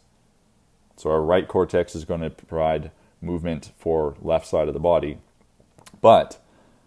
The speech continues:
that movement is refined by the same side cerebellum.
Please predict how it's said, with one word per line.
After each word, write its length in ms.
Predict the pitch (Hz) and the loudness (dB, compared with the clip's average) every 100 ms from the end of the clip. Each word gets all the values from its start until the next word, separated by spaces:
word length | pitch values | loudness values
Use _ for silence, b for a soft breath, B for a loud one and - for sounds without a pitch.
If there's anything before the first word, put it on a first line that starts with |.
| b _ _ _ _ _ _ _ _ _ _ | b _ _ _ _ _ _ _ _ _ _
that 220 | 90 82 | 2 2
movement 320 | 92 87 87 85 | 2 -2 -4 -6
is 120 | 80 | -8
refined 580 | 80 - 90 90 87 80 | -8 0 2 2 0 0
by 160 | 80 | 0
the 140 | 78 76 | 0 -6
same 480 | - 101 101 95 | -6 -2 0 -2
side 580 | 92 95 82 78 73 - | -2 -2 0 0 -4 -10
cerebellum. 640 | - 73 73 73 80 65 | -8 -6 -4 -2 -2 -4